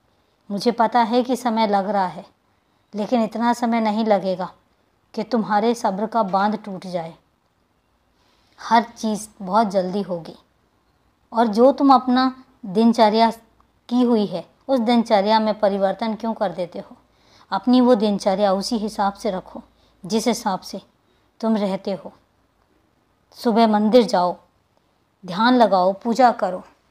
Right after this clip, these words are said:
और उसके बाद घर पे आके फिर दिनचर्या अपनी शुरू करो। सुबह का जो तुमने मंदिर जाना छोड़ा हुआ है,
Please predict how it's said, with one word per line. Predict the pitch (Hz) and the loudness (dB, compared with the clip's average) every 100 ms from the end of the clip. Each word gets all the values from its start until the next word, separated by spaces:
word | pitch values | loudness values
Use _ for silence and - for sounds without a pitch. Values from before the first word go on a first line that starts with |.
| _ _ _ 233 | _ _ _ -2
और | 226 | -2
उसके | 226 - 254 | -2 2 2
बाद | 190 190 190 - _ _ _ _ _ _ _ _ _ _ _ - | 4 2 2 -4 _ _ _ _ _ _ _ _ _ _ _ -16
घर | 180 226 | 0 0
पे | 226 233 | 2 4
आके | 196 175 202 175 _ _ _ _ | 4 2 -6 -12 _ _ _ _
फिर | - 277 294 | 0 4 4
दिनचर्या | 220 226 208 196 202 196 | 4 0 2 2 4 2
अपनी | - 208 | 0 -6
शुरू | 202 - 196 190 | -6 -6 -6 -4
करो। | 190 175 - _ _ _ _ _ _ _ _ _ _ | -6 -8 -12 _ _ _ _ _ _ _ _ _ _
सुबह | - - 196 226 | -12 -4 0 2
का | 233 | 2
जो | 220 | -2
तुमने | 226 220 214 | -2 -2 -2
मंदिर | 220 202 208 220 | 0 0 0 0
जाना | 180 185 202 | 0 -2 -6
छोड़ा | - 180 190 | -4 -4 -2
हुआ | 185 170 | -2 -4
है, | 165 | -6